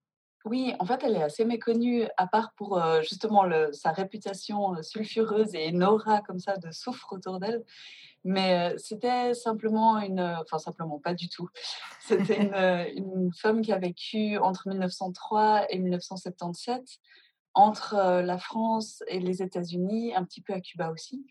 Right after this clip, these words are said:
Speaker 1: Elle a été écrivaine et s-, la plus grosse partie de son œuvre, c'était des journaux intimes, qui étaient au départ pas faits pour être publiés. Elle écrivait en parallèle des romans, assez courts souvent. Et puis, heu, petit à petit, au fur et à mesure de sa vie, elle s'est rendue compte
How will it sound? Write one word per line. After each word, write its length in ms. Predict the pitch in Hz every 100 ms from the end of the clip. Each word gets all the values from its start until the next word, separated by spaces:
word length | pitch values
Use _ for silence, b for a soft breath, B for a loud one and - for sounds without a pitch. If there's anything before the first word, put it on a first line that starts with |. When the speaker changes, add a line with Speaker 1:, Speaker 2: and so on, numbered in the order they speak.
| B B B B
Speaker 1:
Elle 140 | 160
a 40 | 175
été 420 | 196 247 233 220
écrivaine 600 | 202 - 185 156 180 214 -
et 100 | 160
s-, 140 | - -
la 300 | 151 147 - _ _
plus 180 | - 208
grosse 380 | 180 185 233 -
partie 340 | 196 - 220
de 40 | 220
son 240 | 180 165
œuvre, 340 | 185 226 226 -
c'était 340 | - 175 220
des 140 | 202 190
journaux 300 | 185 185 196
intimes, 400 | 170 - 151 143 _ b b _ -
qui 80 |
étaient 240 | 160 - 185
au 120 | 185
départ 420 | 165 156 185 -
pas 120 | 214 208
faits 200 | 214 185
pour 160 | 175
être 120 | 156
publiés. 540 | - 151 147 147 208 - _ _ _ _
Elle 120 | 156
écrivait 360 | 156 - 180 185
en 140 | 185
parallèle 500 | 175 165 170 170 175
des 120 | 165 156
romans, 440 | 151 156 185 240 _ _
assez 280 | 170 - 190
courts 280 | - 226 -
souvent. 400 | 196 196 285 - B B B B B -
Et 180 | 180 180
puis, 360 | - 233 247
heu, 340 | 196 170 170 165
petit 280 | 196 202 190
à 60 | 180
petit, 180 | -
au 40 | 226
fur 180 | 220 185
et 20 |
à 40 |
mesure 180 | 175 185
de 100 | 175
sa 180 | 165 156
vie, 180 | 170 220
elle 140 | 165
s'est 220 | - 180
rendue 320 | 180 180 180 170
compte 320 | - 220